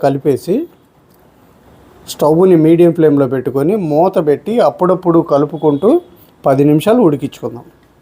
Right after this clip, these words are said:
పది నిమిషాలు అయిపోయిందండి. ఇప్పుడు ఇందులో కొద్ది కొత్తిమీర తరుగు వేసుకుందాం. చూశారు కదండి, మన దోసకాయ కర్రీ అయితే అద్భుతంగా వచ్చింది.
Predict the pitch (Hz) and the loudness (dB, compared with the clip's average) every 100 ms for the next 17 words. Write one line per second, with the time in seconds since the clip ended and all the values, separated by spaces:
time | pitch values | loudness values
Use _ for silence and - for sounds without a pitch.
0 | _ _ _ _ _ _ _ _ - - | _ _ _ _ _ _ _ _ -20 -20
1 | - - - - - - - - - - | -20 -16 -16 -16 -20 -20 -20 -20 -20 -20
2 | - - - - - - - - 156 156 | -20 -20 -20 -20 -20 -20 -20 -8 -2 0
3 | 160 170 196 180 175 185 170 147 156 254 | 0 2 4 4 4 2 2 0 0 -2
4 | 370 - _ _ _ _ _ _ _ _ | -6 -14 _ _ _ _ _ _ _ _
5 | - - - - 131 170 165 151 208 240 | -20 -20 -14 -4 -2 0 2 2 2 0
6 | 165 151 156 160 160 156 151 135 151 175 | -2 0 -2 0 0 2 0 -2 0 0
7 | 127 - 160 151 _ _ _ _ _ _ | -2 -6 -18 -18 _ _ _ _ _ _
8 | _ _ _ _ _ - _ - - 165 | _ _ _ _ _ -20 _ -16 -2 0
9 | 165 170 156 151 151 226 339 208 156 135 | 2 2 2 0 0 0 -2 -4 -4 -2
10 | 139 165 - 165 156 151 151 151 147 196 | -2 -2 0 -2 0 0 2 2 2 -2
11 | 269 330 _ _ - - 139 131 139 165 | -2 -4 _ _ -20 -10 -8 -6 -4 -2
12 | 165 170 156 143 - 135 | 0 2 2 0 -4 -4